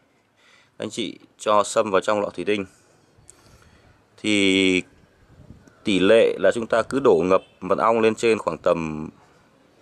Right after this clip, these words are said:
nửa đốt ngón tay này, này, nửa ngón tay này là được. Thì ở đây tôi cứ ngâm một bình như này đã. Đây, bây giờ các anh chị, riêng đối với mật ong thì các anh chị chọn mật ong thật cẩn thận, bởi vì là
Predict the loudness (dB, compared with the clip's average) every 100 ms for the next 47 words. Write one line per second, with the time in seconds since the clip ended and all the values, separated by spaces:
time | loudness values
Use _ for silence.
0 | _ _ _ _ _ _ _ -20 _ 0
1 | 2 2 0 0 0 -2 -4 -2 0 2
2 | 0 0 0 0 0 0 0 -2 -2 -6
3 | -12 -20 -20 -20 -20 -4 2 2 4 2
4 | 2 0 0 2 0 2 2 4 2 -4
5 | -20 -20 _ -20 -20 _ _ _ -20 -20
6 | -20 -20 -20 -20 -20 _ -20 -20 -20 -14
7 | -2 0 0 -2 -2 0 2 2 -2 -6
8 | -2 2 6 6 4 2 2 2 0 -2
9 | -4 -2 0 -2 -2 -4 -2 -2 -4 -2
10 | 0 0 0